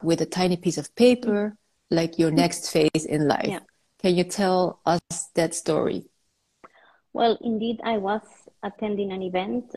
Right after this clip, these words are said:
Speaker 2: and I suddenly received an, an email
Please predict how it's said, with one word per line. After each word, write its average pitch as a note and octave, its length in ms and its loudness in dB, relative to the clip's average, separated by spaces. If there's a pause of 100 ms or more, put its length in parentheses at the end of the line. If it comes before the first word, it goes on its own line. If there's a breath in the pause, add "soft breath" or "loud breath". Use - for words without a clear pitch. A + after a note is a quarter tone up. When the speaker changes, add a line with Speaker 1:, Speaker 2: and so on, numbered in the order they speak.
(100)
Speaker 2:
and F#3 560 -6
I F#3 320 0 (160)
suddenly F#3 500 2
received F#3+ 420 -2 (120)
an, E3+ 300 -6 (280)
an F#3 180 -4
email A#3 420 0